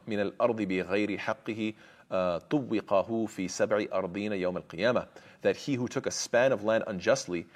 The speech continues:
will be made to wear it around his, uh, his neck seven earths on the day of resurrection. So subhanAllah, the weight, you can imagine, in a way that obviously Allah only understands, but,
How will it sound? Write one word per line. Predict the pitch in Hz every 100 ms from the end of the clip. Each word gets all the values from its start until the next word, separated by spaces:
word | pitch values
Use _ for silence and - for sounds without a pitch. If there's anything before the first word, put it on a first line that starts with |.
| - -
will |
be | 104
made | 101 104 123
to | -
wear | 92 107 120
it | -
around | 95 104 110
his, | 104 87
uh, | 92 98 110 87 82
his | 92 87
neck | 98 123 - -
seven | - - 143 143 -
earths | 120 90 -
on | 113 98
the |
day | 90
of | 92
resurrection. | 90 87 90 90 -
So | 87
subhanAllah, | - - 110 110 101 - -
the | -
weight, | 92 110 101 - - _
you | 95
can | 90
imagine, | 92 101 98 85 80 _
in | 98
a |
way | 107 113
that | 95 82
obviously | - 87 92 -
Allah | - 92 69
only | 90 85
understands, | 82 - 104 104 - - _
but, | 101 95